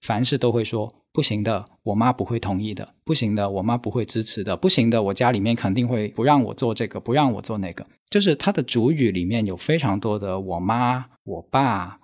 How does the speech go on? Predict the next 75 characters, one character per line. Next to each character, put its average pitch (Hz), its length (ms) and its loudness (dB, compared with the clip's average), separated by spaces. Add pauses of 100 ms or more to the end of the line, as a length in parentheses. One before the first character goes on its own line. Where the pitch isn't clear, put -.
(160)
我 92 160 -8
家， 113 600 0 (240)
他 - 100 -6
的 151 100 -4
主 113 240 -2
语 120 160 -2
非 120 160 -4
常 117 160 0
少 - 220 -2
是 - 160 -4
他 101 160 -8
自 113 180 -4
己， - 320 -10 (120)
所 220 160 2
以 147 380 0
他 - 120 0
呈 120 180 0
现 127 200 4
出 127 120 0
来 107 140 -2
的 101 140 -6
情 92 200 -4
况 98 240 -2
就 98 160 -6
是 92 320 -4 (240)
他 - 140 -4
的 117 100 -2
主 117 220 -2
体 131 140 -2
性 117 200 0
很 95 200 -4
弱， 107 380 -4 (160)
别 113 160 0
人 107 160 -2
会 107 300 0 (120)
感 98 220 -2
觉 95 240 -6
你 98 160 -2
自 139 160 -6
己 123 160 0
怎 - 260 -8
么 98 120 -4
都 135 100 0
没 113 160 2
个 131 100 -2
主 101 240 -6
意， 104 160 -6
你 110 140 -6
自 202 180 0
己 139 140 -2
是 131 140 -2
怎 110 120 -4
么 104 140 -2
想 92 300 -2
的 92 100 -8
啊？ 95 100 -4
他， - 200 -14
他， - 120 -2
但 196 160 2
是 180 140 0
这 160 120 0
个， 131 100 -4 (180)
这 - 160 0
个 170 80 4
主 123 220 0
体 127 120 0
性 107 220 2
还 104 120 -6
在 120 120 -4
建 110 300 0
构 113 200 0
的 92 100 -6
过 110 200 -8
程 98 180 -8
中， 92 200 -10